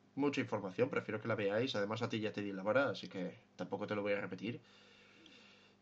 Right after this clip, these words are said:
Eh, ciencia ficción, futurista, batallas espaciales o en-, interplanetarias, por llamarlo de alguna manera,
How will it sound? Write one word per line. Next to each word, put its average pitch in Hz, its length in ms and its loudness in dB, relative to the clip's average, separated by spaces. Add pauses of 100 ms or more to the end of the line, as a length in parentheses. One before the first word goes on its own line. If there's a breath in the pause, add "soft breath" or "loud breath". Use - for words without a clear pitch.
(120)
Eh, 113 680 6
ciencia 143 260 4
ficción, 165 720 6
futurista, 160 1040 4 (1400 soft breath)
batallas 123 920 8
espaciales 151 960 4 (1000 soft breath)
o 104 800 4 (100)
en-, 117 240 0 (240)
interplanetarias, 117 1080 4
por 117 180 0
llamarlo 113 320 0
de 113 40 6
alguna 107 280 0
manera, 160 500 4